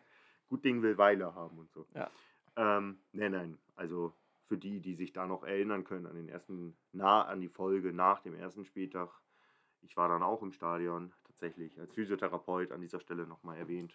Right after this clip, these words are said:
Speaker 1: vom Bremer S V wahrscheinlich, haben wir das, wo diese Folge online kommt, auch schon dreihundert Millionen Mal früher erwähnt, aber soll uns nicht stören, jetzt zurück zum ursprünglichen Thema. Es
Speaker 2: Bitburger,
Speaker 1: geht
Speaker 2: check
Speaker 1: um
Speaker 2: ein, Mann.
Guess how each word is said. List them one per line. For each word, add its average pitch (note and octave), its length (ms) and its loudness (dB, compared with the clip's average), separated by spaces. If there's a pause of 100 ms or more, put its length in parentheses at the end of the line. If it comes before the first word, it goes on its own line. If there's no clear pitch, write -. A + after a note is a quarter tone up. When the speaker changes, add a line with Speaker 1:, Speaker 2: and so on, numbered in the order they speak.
Speaker 1:
vom E2+ 160 -10
Bremer F2 280 -4
S F2 120 -10
V F#2 260 4
wahrscheinlich, E2 500 -8 (680)
haben F#2+ 120 0
wir G2 60 6
das, - 380 -2 (300)
wo G2 240 2
diese F#2+ 200 -4
Folge G2+ 240 2
online F#2+ 300 2
kommt, F#2+ 260 -4
auch F2+ 140 -8
schon F2 260 -8 (360)
dreihundert A2 300 6
Millionen A2+ 320 4
Mal G2+ 220 6
früher C#3 300 8
erwähnt, G2+ 400 2
aber E2 280 -4 (1000)
soll D#3+ 240 8
uns D#3 140 4
nicht C#3+ 120 2
stören, D3+ 240 8
jetzt C#3 260 0
zurück C#3 220 2
zum C3 140 -4
ursprünglichen B2+ 420 -4
Thema. C#3 200 10
Es G3 60 12
Speaker 2:
Bitburger, D#3+ 440 12
Speaker 1:
geht C#3 80 10
Speaker 2:
check G3+ 160 12
Speaker 1:
um - 60 12
Speaker 2:
ein, G3 180 12
Mann. C#3 300 12